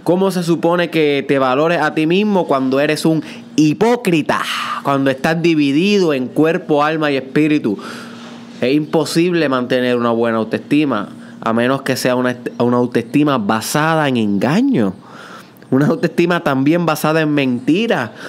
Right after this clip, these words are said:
en fantasía, no una autoestima sólida, basada en la realidad, basada en la autoconciencia, en la autorreflexión, en el autoconocimiento, en el autoelaboramiento,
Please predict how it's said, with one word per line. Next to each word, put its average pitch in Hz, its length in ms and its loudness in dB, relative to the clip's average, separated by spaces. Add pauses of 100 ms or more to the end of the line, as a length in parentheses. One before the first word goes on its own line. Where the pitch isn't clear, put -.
(140)
en 135 160 0
fantasía, 139 960 0 (340)
no 139 260 2
una 190 140 2
autoestima 165 680 2
sólida, 165 600 0 (640)
basada 143 420 0
en 170 80 0
la 147 160 2
realidad, 135 680 0 (2000)
basada 135 440 0
en 160 80 0
la 156 60 0
autoconciencia, 143 1040 0
en 120 100 2
la 120 60 2
autorreflexión, 127 1040 0
en 131 100 -2
el 123 100 0
autoconocimiento, 127 1400 0
en 131 80 -2
el 127 100 2
autoelaboramiento, 123 1400 0